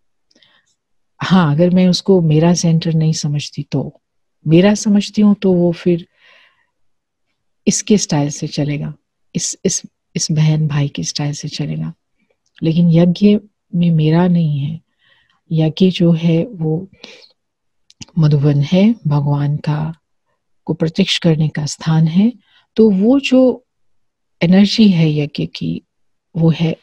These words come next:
royalty। तो royalty माना हर एक चीज की, का एक level है, ना ही भिखारी, ना ही गरीब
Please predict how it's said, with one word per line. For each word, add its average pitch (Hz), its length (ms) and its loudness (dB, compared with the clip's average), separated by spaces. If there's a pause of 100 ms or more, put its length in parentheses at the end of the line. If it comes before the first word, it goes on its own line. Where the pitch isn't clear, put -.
royalty। 156 580 -4 (880)
तो 196 80 4
royalty 240 500 4
माना 214 580 2 (360)
हर 240 360 2
एक 214 300 -4
चीज - 380 0
की, - 520 -4
का 180 100 0
एक 180 220 0
level 151 340 0
है, 143 280 -12 (1700)
ना 170 120 6
ही 180 260 4
भिखारी, 156 640 0 (440)
ना 156 120 0
ही 180 300 2
गरीब 143 340 -2